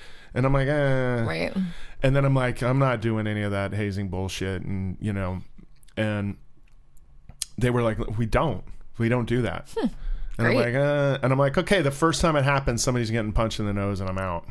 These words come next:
Speaker 2: Yeah.
Speaker 1: Like, seriously. And, um, they were all like, "Seriously, man, you wouldn't, nothing like that's gonna happen." And it didn't. So I was like, "Cool."
Speaker 2: Amazing. That's
Speaker 1: There were a
Speaker 2: great.
Speaker 1: couple of,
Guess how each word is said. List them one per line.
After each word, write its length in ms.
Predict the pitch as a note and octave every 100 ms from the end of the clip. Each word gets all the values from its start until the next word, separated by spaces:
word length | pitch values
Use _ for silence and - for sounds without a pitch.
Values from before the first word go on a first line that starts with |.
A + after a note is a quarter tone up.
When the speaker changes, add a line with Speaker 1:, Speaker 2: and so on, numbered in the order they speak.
| -
Speaker 2:
Yeah. 300 | C#3 G#3 F#3+ - -
Speaker 1:
Like, 100 | G#2 - -
seriously. 640 | - C#3 A#2+ A2+ D#2+ F2+ - - - - - -
And, 280 | - A2 A2
um, 160 | A2 G#2+
they 100 | C3+
were 100 | D3
all 80 |
like, 140 | D3 C#3
"Seriously, 380 | - F3+ C#3 A#2
man, 220 | G2+ A2
you 80 | A2
wouldn't, 520 | A2+ G#2+ G#2 G2 -
nothing 420 | G#2+ A2 A2 G#2+ G#2
like 160 | G2
that's 220 | - G2 -
gonna 140 | F#2+
happen." 300 | G2 - -
And 120 | B2
it 80 | C3
didn't. 360 | D3 G#2+ - -
So 100 | A2+
I 40 |
was 100 | G#2
like, 100 | G#2+
"Cool." 220 | - - - -
Speaker 2:
Amazing. 380 | A#3+ F#4 G3+ - - -
That's 80 | G3
Speaker 1:
There 40 |
were 80 | F#3
a 40 | F#3
Speaker 2:
great. 80 |
Speaker 1:
couple 280 | F#3 A3 G#3
of, 140 | E3+